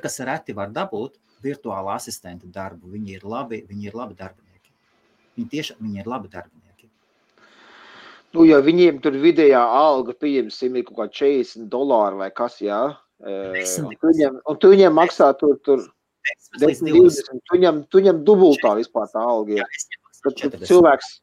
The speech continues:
Speaker 2: turēsies pie tā darba, cik, cik, cik ilgi varēs,
Speaker 1: Jā.
Speaker 2: prot.
Speaker 1: Ā, Ukrainā,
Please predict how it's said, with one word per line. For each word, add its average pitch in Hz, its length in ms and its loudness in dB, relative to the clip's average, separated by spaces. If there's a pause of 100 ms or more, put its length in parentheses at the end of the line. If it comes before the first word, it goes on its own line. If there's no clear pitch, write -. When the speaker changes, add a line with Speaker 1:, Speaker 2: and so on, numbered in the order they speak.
(140)
Speaker 2:
turēsies 151 580 4
pie 147 120 -2
tā 135 200 -2
darba, 151 300 -2
cik, - 260 -20
cik, 185 240 2 (340)
cik 175 140 0
ilgi 170 240 0
varēs, 147 400 -2
Speaker 1:
Jā. 110 60 -14
Speaker 2:
prot. 131 180 -8 (540)
Speaker 1:
Ā, 123 120 0 (140)
Ukrainā, 185 640 0